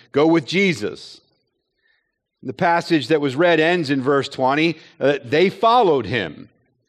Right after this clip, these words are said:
They went with Jesus. And then the Bible says in verse twenty-one, they went on into Capernaum. And immediately on the Sabbath, he entered the synagogue and was teaching.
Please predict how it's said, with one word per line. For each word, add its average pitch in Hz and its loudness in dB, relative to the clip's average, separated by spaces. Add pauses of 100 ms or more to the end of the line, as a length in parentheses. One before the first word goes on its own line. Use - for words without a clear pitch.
They 180 0
went 180 0
with 180 2
Jesus. 143 -2 (3250)
And 117 -4
then 202 2
the 185 2
Bible 156 2
says 127 0
in 120 -8
verse 120 0
twenty-one, 110 -2
they 117 0
went 120 0
on 135 0 (500)
into 135 -4
Capernaum. 113 -6 (880)
And 104 -8
immediately 160 2
on 151 0
the 135 -2
Sabbath, 147 0
he 120 -6
entered 143 -2
the 110 -8
synagogue 127 0
and 107 -6
was 107 -6
teaching. 147 -2